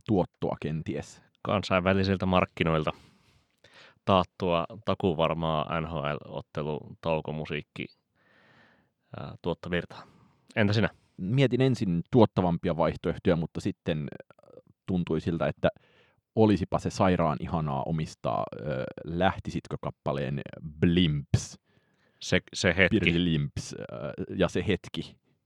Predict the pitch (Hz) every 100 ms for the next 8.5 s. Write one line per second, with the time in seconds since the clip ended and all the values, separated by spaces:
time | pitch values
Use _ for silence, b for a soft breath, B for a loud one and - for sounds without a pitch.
0 | _ _ _ _ - 82 - 60 76 -
1 | - 73 98 80 78 78 76 - 76 69
2 | - 85 90 69 82 80 - - - -
3 | _ - 82 80 64 76 85 82 98 87
4 | 82 78 87 85 87 101 - - - 71
5 | 60 58 - b b - 80 78 76 _
6 | _ _ _ _ b b b b b b
7 | - 98 87 80 78 - 80 80 78 -
8 | 76 73 69 80 -